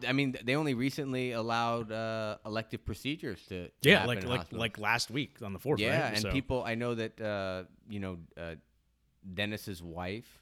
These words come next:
Speaker 1: Dennis, you know, trains at the gym. His wife, like, I believe, broke a digit. I don't know if it was a toe or finger. I
Speaker 2: Jesus.
Speaker 1: think it was a toe. I, I, it's
Speaker 2: What,
Speaker 1: very
Speaker 2: hiking?
Speaker 1: minor. Like, I saw her, you know,
Speaker 2: All right.
Speaker 1: but, eh, maybe I'm off. But th-, th-,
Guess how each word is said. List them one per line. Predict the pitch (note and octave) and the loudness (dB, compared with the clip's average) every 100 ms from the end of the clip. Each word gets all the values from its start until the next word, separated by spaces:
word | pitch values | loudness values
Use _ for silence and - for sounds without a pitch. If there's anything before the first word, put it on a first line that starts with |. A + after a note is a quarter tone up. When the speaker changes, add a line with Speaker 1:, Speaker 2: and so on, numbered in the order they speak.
| - | -12
Speaker 1:
Dennis, | E2+ F#2 F2+ - | -6 -6 -6 -12
you | - | -10
know, | F2+ | -8
trains | E2+ F#2 E2+ | -6 -8 -6
at | F2+ E2 | -8 -10
the | E2+ | -10
gym. | F#2 F2+ | -8 -6
His | F#2 | -8
wife, | D#2+ F2 F2+ - | -6 -8 -8 -8
like, | E2+ E2 | -10 -10
I | |
believe, | E2 F2+ F2 F2 - _ _ _ _ _ _ _ | -12 -10 -10 -12 -18 _ _ _ _ _ _ _
broke | - F2+ | -8 -6
a | E2 | -6
digit. | - F2 F#2 E2 | -8 -8 -6 -6
I | |
don't | E2+ | -6
know | F2 | -8
if | - | -8
it | |
was | E2+ | -12
a | E2 | -12
toe | - F2 | -10 -8
or | E2 | -8
finger. | D#2 F#2 G#2+ | -8 -8 -6
I | - | -6
Speaker 2:
Jesus. | |
Speaker 1:
think | F2 A2 | -6 -6
it | |
was | F2+ | -8
a | |
toe. | E2+ F#2+ | -8 -10
I, | B2+ | -8
I, | G3+ C3+ E3 D#3 | -8 -4 -2 0
it's | D3 C3 | -2 -2
Speaker 2:
What, | B2+ | 0
Speaker 1:
very | C3+ G#2+ | 2 2
Speaker 2:
hiking? | G#2 | 4
Speaker 1:
minor. | A2+ G#2+ G#2+ | 2 2 0
Like, | C#3+ | 4
I | E3+ | 4
saw | D3 B2 F#2 | 2 -2 -2
her, | F2+ | -4
you | G2+ G#2+ | -4 -4
know, | F2+ G2+ | -6 -6
Speaker 2:
All | G#2 | -10
right. | E2 - - | -12 -12 -4
Speaker 1:
but, | A#2 - - _ _ _ _ - | -4 -4 -20 _ _ _ _ -12
eh, | B2 A2+ A2 C#3+ | -10 -10 -10 0
maybe | C#3+ G3 | 6 8
I'm | E3+ | 8
off. | B2 G#2+ | 6 4
But | D3+ E3 | 0 0
th-, | F#3+ F#3 | -2 2
th-, | G#3 - | 0 -2